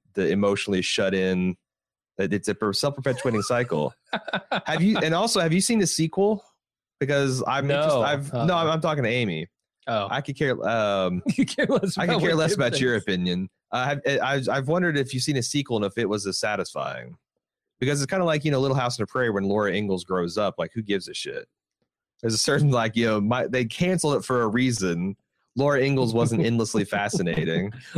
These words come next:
Speaker 2: Look, kid, you're forty-six. This doesn't work anymore. <laughs>
Speaker 1: Move on. Move on.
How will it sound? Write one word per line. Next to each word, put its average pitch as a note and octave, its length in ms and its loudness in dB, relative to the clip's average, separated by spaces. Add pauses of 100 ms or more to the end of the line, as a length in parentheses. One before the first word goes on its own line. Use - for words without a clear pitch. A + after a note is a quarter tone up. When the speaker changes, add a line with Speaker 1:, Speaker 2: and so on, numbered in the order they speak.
Speaker 2:
Look, C#3 180 -4
kid, B2 200 -2
you're A#2 120 -2
forty-six. B2 640 -2
This D#3+ 160 0
doesn't C3+ 220 0
work B2 220 -2
anymore. - 420 -8 (100)
<laughs> F3 240 -2
Speaker 1:
Move D3+ 240 4 (400)
on. G#2 300 0 (300)
Move D3+ 460 4
on. A2+ 520 2